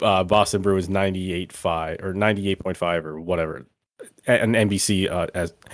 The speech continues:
N B C S Boston. So it's a broadcaster for the, uh, local Boston, uh, beat. And apparently the Boston Bruins weight room, as of this morning,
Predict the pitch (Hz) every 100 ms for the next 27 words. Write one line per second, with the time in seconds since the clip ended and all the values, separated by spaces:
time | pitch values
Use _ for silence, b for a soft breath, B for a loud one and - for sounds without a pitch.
0 | B - 156 156 151 170 131 - 113 107
1 | 101 - 76 - 92 90 92 127 120 107
2 | 85 85 85 78 82 - - b - _
3 | _ 85 - 113 104 - 87 80 80 -
4 | 82 78 76 - 98 90 - _ 101 92
5 | 80 - _ _ _ _ _ _ _ _
6 | - 101 95 - - 139 143 123 107 -
7 | 104 104 92 110 107 - 113 104 104 98
8 | 87 78 - 113 123 139 - _ _ _
9 | _ _ _ _ _ _ _ - 90 87
10 | 80 - _ _ _ _ _ _ _ _
11 | _ _ _ _ _ 104 - 95 98 135
12 | 117